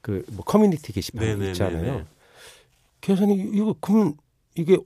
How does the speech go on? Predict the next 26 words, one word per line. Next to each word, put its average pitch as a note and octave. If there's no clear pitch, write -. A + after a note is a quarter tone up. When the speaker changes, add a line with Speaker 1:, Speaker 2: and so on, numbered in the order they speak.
Speaker 1:
오류거나 D3
Speaker 2:
어. G#2+
Speaker 1:
이를테면 C#3+
장난을 E3+
친다 D3+
이렇게 -
돼야 G2+
되는 F#2
거 F2+
아니에요? G2+
Speaker 2:
아까 A2+
세 G3
개에 F3
구백 D#3
원이어야 D3
되는데 G#2+
그분은 A#2
Speaker 1:
팔백 A#3
원을 -
Speaker 2:
원래는 E3+
Speaker 1:
받아야죠. F2+
Speaker 2:
아, A2+
Speaker 1:
많이 F#3
Speaker 2:
더 -
Speaker 1:
사면 F3
싸야지. -